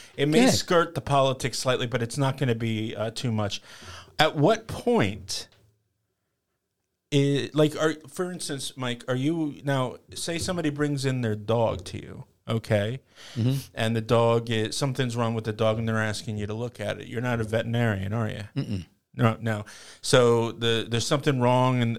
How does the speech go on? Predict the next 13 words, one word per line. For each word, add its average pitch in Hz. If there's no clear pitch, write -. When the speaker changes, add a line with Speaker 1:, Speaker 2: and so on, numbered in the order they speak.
Speaker 1:
with 113
the 110
fetus 131
inside, 120
of, 117
one 120
of 120
the 113
fetuses 117
inside 110
of 110
the 110
dog. 101